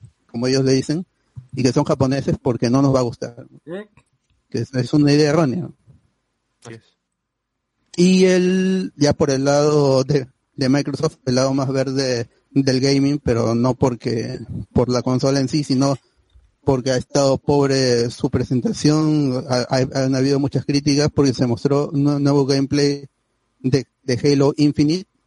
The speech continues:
Speaker 1: y la gente resaltó que el, el, el detalle en cuanto a texturas era muy pobre.
Speaker 2: No, es
Speaker 1: Y no
Speaker 2: más,
Speaker 1: iba
Speaker 2: en, en, es más,
Speaker 1: de acuerdo.
Speaker 2: cuando estábamos transmitiendo, yo recuerdo haber, este, haber mencionado que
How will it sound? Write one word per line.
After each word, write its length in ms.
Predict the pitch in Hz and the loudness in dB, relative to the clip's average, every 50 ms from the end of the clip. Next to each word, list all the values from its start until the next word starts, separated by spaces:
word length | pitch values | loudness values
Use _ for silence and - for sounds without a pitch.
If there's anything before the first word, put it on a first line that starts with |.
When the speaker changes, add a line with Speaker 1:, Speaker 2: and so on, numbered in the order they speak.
| _ _ _ | _ _ _
Speaker 1:
y 140 | - 254 254 | -2 -2 -2
la 160 | 156 147 131 | 0 -2 -6
gente 320 | - - 156 156 151 170 165 | -2 0 0 2 2 2 2
resaltó 720 | 147 151 123 - - 135 120 123 120 - - 151 156 143 | 2 2 0 2 0 0 0 -2 -2 0 2 2 2 0
que 220 | _ - 151 135 | _ -2 -2 -2
el, 140 | 127 120 - - | -2 -2 -4 -4
el, 160 | 131 120 117 | -6 -4 -4
el 140 | - 131 123 | -4 -2 -2
detalle 380 | 123 120 - - 147 151 151 147 | -2 -2 0 0 0 2 2 2
en 100 | 139 127 | 0 2
cuanto 260 | - 135 127 117 123 | 0 0 0 0 -2
a 60 | 120 | -4
texturas 460 | - - - - - 156 147 147 - | -4 -8 -6 -2 -2 0 0 2 0
era 160 | 151 139 143 139 | 0 0 2 2
muy 140 | 143 139 | 2 0
pobre. 440 | 127 - 147 143 143 143 147 160 196 _ _ - | 0 0 2 2 2 2 0 -2 -6 _ _ -10
Speaker 2:
No, 180 | 139 151 180 196 | -4 -2 0 0
es 140 | 165 135 135 | 0 -2 0
Speaker 1:
Y 0 | |
no 60 | 156 | 0
Speaker 2:
más, 240 | 160 180 196 190 156 | 0 2 2 2 2
Speaker 1:
iba 240 | 156 156 156 151 151 | 2 2 2 2 2
Speaker 2:
en, 100 | 143 - | 0 0
en, 260 | 131 135 131 131 127 | 0 0 0 0 -2
es 0 | |
más, 100 | 95 127 | -4 -4
Speaker 1:
de 60 | 127 | -4
acuerdo. 280 | 131 151 170 208 175 143 | -2 0 0 0 0 0
Speaker 2:
cuando 200 | 127 131 127 131 | 0 0 0 0
estábamos 600 | - - - 185 208 226 226 226 220 214 214 - | -2 -2 -2 0 0 2 2 0 0 -2 -4 -2
transmitiendo, 880 | - 151 139 123 120 113 113 107 131 135 131 127 127 117 117 123 151 175 - | -2 -2 -2 0 -2 -4 -4 -2 -2 -2 0 0 -2 -4 -4 -4 -6 -6 -8
yo 200 | 131 113 127 139 | -8 -4 -2 0
recuerdo 400 | 151 147 - 151 147 151 156 147 | 0 0 0 0 0 2 2 2
haber, 220 | 123 117 123 127 113 98 | 2 2 2 0 -2 -4
este, 420 | 101 - - - 101 98 87 - _ _ - | -8 -14 -16 -16 -16 -16 -16 -18 _ _ -4
haber 200 | 113 120 120 135 | 0 0 2 2
mencionado 760 | 147 143 139 - 127 117 117 127 131 127 120 117 120 127 127 | 2 0 -2 -2 -2 -2 0 0 0 0 0 -2 -4 -6 -8
que 300 | - 113 107 - - | -12 -12 -12 -14 -14